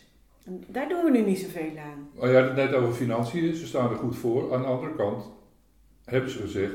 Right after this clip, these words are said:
Speaker 2: de beheerder, eh, als ik die inkomsten van de festivals en van het parkeren ga missen, kan ik niet zoveel meer aan onderhoud doen.
Speaker 1: Nee, maar die parkeren, die heb je nog steeds natuurlijk. Eh, ja, je
Speaker 2: Nou ja,
Speaker 1: bedoelt,
Speaker 2: goed.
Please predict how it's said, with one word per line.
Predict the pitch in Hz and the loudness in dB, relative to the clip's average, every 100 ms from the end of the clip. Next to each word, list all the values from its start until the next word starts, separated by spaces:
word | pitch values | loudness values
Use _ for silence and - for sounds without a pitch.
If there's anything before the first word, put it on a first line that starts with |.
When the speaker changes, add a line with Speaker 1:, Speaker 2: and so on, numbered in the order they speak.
| - | -6
Speaker 2:
de | 107 | -4
beheerder, | 104 101 95 92 - - - | 0 0 0 -2 -4 -10 -6
eh, | 101 95 95 95 - - _ _ _ _ _ | -2 -2 -2 -6 -12 -20 _ _ _ _ _
als | 123 120 | -4 -2
ik | 117 | -2
die | 113 120 | -2 -2
inkomsten | 120 117 107 - 110 101 - - | -2 -2 -4 -4 -4 -4 -8 -10
van | - 104 101 101 | -4 -2 -2 -6
de | 95 | -4
festivals | 139 135 - 110 92 87 | -4 -4 -6 -4 -4 -2
en | 135 143 | -2 -2
van | 123 | -2
het | 117 - | -4 -4
parkeren | - 139 151 - | -6 -4 -4 -2
ga | 101 | -4
missen, | 95 87 - - - - - _ | -4 -6 -8 -14 -20 -20 -20 _
kan | - 120 143 | -4 -4 -4
ik | 143 | -4
niet | 127 | -6
zoveel | - - 107 98 | -6 -4 -4 -2
meer | 101 | -4
aan | 104 | -4
onderhoud | 127 135 104 92 87 | -6 -4 -4 -4 -4
doen. | 85 82 - - _ _ _ | -6 -8 -14 -20 _ _ _
Speaker 1:
Nee, | 233 180 | -12 -10
maar | 170 | -10
die | 175 | -10
parkeren, | 180 190 - 226 233 220 185 180 - 175 | -10 -10 -4 0 0 0 -2 -4 -8 -8
die | 180 180 180 | -8 -6 -6
heb | 175 | -8
je | 190 196 196 | -8 -6 -6
nog | 185 | -8
steeds | - - 170 202 - | -12 -10 -10 -10 -10
natuurlijk. | 220 220 226 226 240 277 - - - | -12 -10 -8 -6 -6 -8 -14 -20 -12
Eh, | 190 | -8
ja, | 202 196 196 | -6 -4 -4
je | 190 190 | -4 -2
Speaker 2:
Nou | 190 | 2
ja, | 120 | 2
Speaker 1:
bedoelt, | 117 | 4
Speaker 2:
goed. | 120 | 2